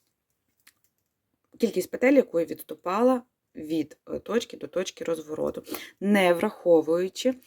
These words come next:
е, прибавки, які я робила вздовж регланних ліній, вздовж погону. І так, на спиці три з половиною я набрала дев'яносто петель,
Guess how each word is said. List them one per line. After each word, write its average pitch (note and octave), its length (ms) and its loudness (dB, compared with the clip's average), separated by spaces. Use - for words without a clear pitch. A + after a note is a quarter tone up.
е, D#3+ 100 -4
прибавки, D#3+ 600 4
які E3 340 -2
я D3 200 0
робила D#3 480 -2
вздовж E3+ 640 2
регланних D#3 580 -6
ліній, C#3+ 240 -8
вздовж - 420 0
погону. D3+ 540 -4
І A#3 80 2
так, - 280 -4
на B3 180 4
спиці F#3 380 -2
три C4 180 4
з D4+ 60 -4
половиною D3 640 -4
я F#3+ 240 4
набрала D3 540 2
дев'яносто E3+ 580 0
петель, E3 500 -2